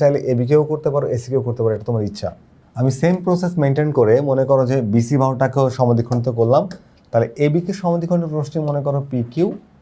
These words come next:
আর এই বিসি এর সমদ্বিখণ্ডিত রশ্মি পিকিউ, আর এবির সমদ্বিখণ্ডিত রশ্মি হচ্ছে আরএস। পরস্পর মনে করো ও বিন্দুতে মিলিত হয়। কোন বিন্দুতে? ও বিন্দুতে। এবার ওকে কেন্দ্র করে ওএ সমান ব্যাসার্ধ নিয়ে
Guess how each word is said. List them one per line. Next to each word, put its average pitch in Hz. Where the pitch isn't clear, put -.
আর 104
এই 120
বিসি 143
এর 185
সমদ্বিখণ্ডিত 165
রশ্মি 151
পিকিউ, 131
আর 165
এবির 131
সমদ্বিখণ্ডিত 135
রশ্মি 127
হচ্ছে 143
আরএস। 104
পরস্পর 175
মনে 170
করো 139
ও -
বিন্দুতে 139
মিলিত 101
হয়। 98
কোন 135
বিন্দুতে? 147
ও -
বিন্দুতে। 98
এবার 131
ওকে 175
কেন্দ্র 180
করে 113
ওএ 160
সমান 156
ব্যাসার্ধ 131
নিয়ে 120